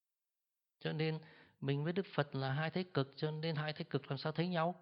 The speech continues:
Chẳng có một cái ngã nào thấy được Phật hết. Cho nên chẳng có một cái ngã nào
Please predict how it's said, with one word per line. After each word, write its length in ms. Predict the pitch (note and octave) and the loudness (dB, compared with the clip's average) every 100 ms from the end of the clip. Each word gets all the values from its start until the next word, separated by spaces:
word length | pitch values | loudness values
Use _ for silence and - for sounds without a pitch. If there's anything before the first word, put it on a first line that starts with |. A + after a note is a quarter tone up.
| - - _ _ _ _ _ _ _ _ _ _ _ _ _ _ _ | -20 -20 _ _ _ _ _ _ _ _ _ _ _ _ _ _ _
Chẳng 200 | G2 F#2+ | -4 -4
có 60 | B2+ | -2
một 120 | B2 | 0
cái 120 | C#3+ | 2
ngã 220 | C3+ C3 E3+ | 2 2 2
nào 260 | A2 F2 - | 0 -2 -4
thấy 140 | B2 | -4
được 120 | A#2 | -4
Phật 220 | - G2 A2 | -10 -8 -8
hết. 100 | A2+ _ _ _ _ _ _ _ _ _ _ _ _ _ _ _ _ _ _ _ _ _ | -10 _ _ _ _ _ _ _ _ _ _ _ _ _ _ _ _ _ _ _ _ _
Cho 120 | C#3 | 0
nên 180 | D3 C#3+ | 4 6
chẳng 200 | C#3 A#2 | 6 6
có 80 | D3 | 4
một 100 | C#3+ | 4
cái 100 | D3 | 2
ngã 200 | D3 C#3+ | 2 2
nào 420 | E3+ C3 A2+ G2+ | 4 2 2 0